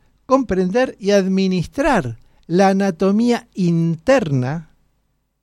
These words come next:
del ciclo P D C A. Esto es clave, porque nosotros a nivel descriptivo sabemos que, bueno,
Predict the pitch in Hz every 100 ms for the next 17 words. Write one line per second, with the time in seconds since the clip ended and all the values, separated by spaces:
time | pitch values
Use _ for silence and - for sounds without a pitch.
0 | _ _ - 156 143 - 185 180 175 143
1 | 135 120 - 95 104 _ _ _ _ _
2 | - 190 - 185 - - _ _ _ _
3 | _ - 170 127 101 107 - _ - _
4 | 151 - 165 175 254 220 226 - 151 151
5 | 185 196 220 208 202 262 262 - 170 180
6 | 185 - 175 185 147 147